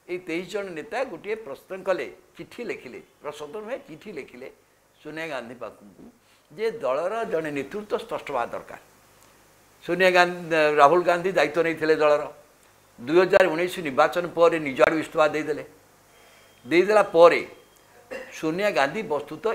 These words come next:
ଇଣ୍ଟରିମ୍ ପ୍ରେସିଡେଣ୍ଟ ଭାବରେ ଅଛନ୍ତି। ଏବଂ କଂଗ୍ରେସ ୱାର୍କିଂ କମିଟି ଯେଉଁ କୁହାହେଉଛି, ଯାହାକୁ ପ୍ରଦୀପ ବାବୁ ଜାଣିବା ଦରକାର, ଯିଏ କଂଗ୍ରେସର ହାଏଷ୍ଟ ପଲିସି ମେକିଂ ବଡି, ମୁଁ ଭାବୁଛି ଦୀର୍ଘ ଦଶ ବର୍ଷ, କୋଡ଼ିଏ ବର୍ଷ ହେଲା ତାର ନିର୍ବାଚନ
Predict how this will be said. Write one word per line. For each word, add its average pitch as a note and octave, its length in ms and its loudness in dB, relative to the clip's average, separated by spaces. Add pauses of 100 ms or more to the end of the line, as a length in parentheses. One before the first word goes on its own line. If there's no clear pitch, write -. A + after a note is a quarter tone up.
(100)
ଇଣ୍ଟରିମ୍ C#3+ 560 -8
ପ୍ରେସିଡେଣ୍ଟ D#3 400 -8
ଭାବରେ B2 320 -2
ଅଛନ୍ତି। - 400 -10 (1800)
ଏବଂ F3+ 200 4 (100)
କଂଗ୍ରେସ G3+ 520 6
ୱାର୍କିଂ F3+ 380 2
କମିଟି F3+ 300 0
ଯେଉଁ E3+ 160 -2
କୁହାହେଉଛି, D#3 440 4
ଯାହାକୁ C#3+ 340 4 (120)
ପ୍ରଦୀପ C3+ 240 -8
ବାବୁ C3+ 160 2
ଜାଣିବା B2 300 0
ଦରକାର, G#2+ 340 -2 (380)
ଯିଏ D#3 160 -2
କଂଗ୍ରେସର C#3+ 460 -4 (100)
ହାଏଷ୍ଟ C#3+ 340 -6
ପଲିସି A#2 340 -6
ମେକିଂ C3+ 300 -12
ବଡି, A#2+ 200 -4 (420)
ମୁଁ G3 120 -4
ଭାବୁଛି F3 280 -2
ଦୀର୍ଘ F#3 260 -4
ଦଶ G3 220 -6
ବର୍ଷ, G3 200 -6 (120)
କୋଡ଼ିଏ F#3+ 200 -6
ବର୍ଷ G#3 200 -10
ହେଲା G3+ 120 -4
ତାର G3+ 160 -2
ନିର୍ବାଚନ G3 360 -4